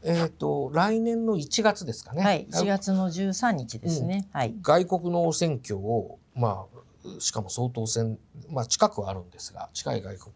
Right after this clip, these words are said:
Speaker 1: ではあるんですが、これを取り上げた経緯みたいなものから。
Speaker 2: 経緯というかですね、
Speaker 1: 狙いというか。
Speaker 2: 単純に、あの、まあ、台湾総統選が近づいてくる中で、まあ、大体日本ではいろいろ報道がされるんですけれども、
Speaker 1: はい。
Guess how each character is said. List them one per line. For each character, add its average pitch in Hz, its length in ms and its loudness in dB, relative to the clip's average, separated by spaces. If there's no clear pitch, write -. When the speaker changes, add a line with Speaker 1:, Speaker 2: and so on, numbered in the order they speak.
Speaker 1:
で 101 80 -8
は - 120 -14
あ - 40 -12
る 110 100 -8
ん 98 80 -14
で - 80 -16
す - 140 -8
が、 - 160 -12
こ 151 100 -4
れ 160 40 2
を 156 120 2
取 151 180 2
り 147 40 6
上 131 60 4
げ 101 100 -6
た - 260 -18
経 - 120 -6
緯 131 140 -2
み 123 80 -4
た - 120 -20
い - 100 -20
な - 60 -20
も - 40 -20
の - 100 -18
か - 160 -20
ら。 - 80 -4
Speaker 2:
経 - 120 0
緯 170 60 -2
と 147 100 4
い 147 80 6
う 151 80 2
か 165 100 4
で 143 80 -2
す 127 140 -2
ね、 151 100 8
Speaker 1:
狙 180 220 8
い - 80 -4
と 120 60 2
い - 40 2
う 104 80 0
か。 311 40 -8
Speaker 2:
単 302 80 2
純 185 120 -2
に、 - 100 -20
あ 190 140 2
の、 208 220 0
ま 262 140 2
あ、 185 40 0
台 214 220 0
湾 233 120 4
総 196 120 -2
統 196 160 -4
選 196 160 -4
が 202 100 -2
近 208 200 -4
づ 196 120 -4
い 208 80 -2
て 165 100 -6
く 190 120 -6
る 175 120 -4
中 156 240 -4
で、 165 140 -2
ま 175 120 -2
あ、 185 40 -6
大 240 160 -2
体 269 180 -6
日 254 120 -2
本 254 240 0
で 160 100 0
は 147 120 2
い 147 40 -4
ろ 160 120 -2
い - 20 -4
ろ 165 80 -4
報 175 180 -4
道 170 160 -6
が 170 140 -6
さ 165 160 0
れ 185 100 -2
る 202 140 -2
ん 185 40 -2
で 143 120 -8
す - 100 -16
け 135 100 -10
れ 120 100 -6
ど 117 100 -6
も、 143 140 2
Speaker 1:
は 131 120 8
い。 92 100 -4